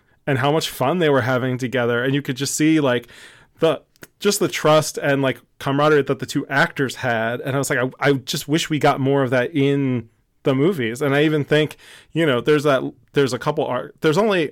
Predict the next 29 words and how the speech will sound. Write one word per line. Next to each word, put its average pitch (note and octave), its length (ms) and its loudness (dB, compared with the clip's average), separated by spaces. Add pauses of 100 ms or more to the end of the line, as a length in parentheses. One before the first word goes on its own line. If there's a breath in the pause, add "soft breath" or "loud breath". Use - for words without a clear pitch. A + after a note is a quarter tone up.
there's C#3 140 -2
not F3+ 160 -4
that D3 160 0
much C3+ 200 -2
of B2 80 -10
Clone C3+ 260 -4
Wars A#2 200 -4
where B2 60 -4
they're A#2+ 140 -4
actually A#2+ 380 -6
together B2 640 0
the A#2 120 -4
whole B2 300 -6
time. A#2 320 -6
It's B2+ 200 -6
often C3 380 0
that A#2 160 -4
they A#2+ 120 0
are A2 360 -4 (440 soft breath)
splitting F3+ 420 2
up, G3+ 200 4
which D3+ 120 0
makes F3 200 0
sense D#3+ 180 0
from, C#3+ 160 -2
like, B2+ 120 0
a A#2+ 80 -2
narrative C3 640 0 (380 loud breath)
storytelling, C3 1120 2